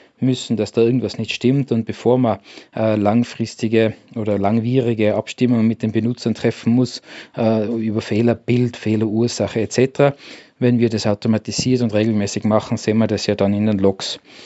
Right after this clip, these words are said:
und den Perform-, Performance-Profilen nicht schwarz auf weiß, sondern rot, gelb und grün auf weiß,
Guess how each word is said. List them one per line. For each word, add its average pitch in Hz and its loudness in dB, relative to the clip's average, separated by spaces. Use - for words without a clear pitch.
und 104 -4
den 98 0
Perform-, 104 0
Performance-Profilen 101 -2
nicht 117 -4
schwarz 110 2
auf - -2
weiß, 107 0
sondern 101 -2
rot, 107 -4
gelb 107 0
und 107 -2
grün 139 4
auf 117 0
weiß, 110 0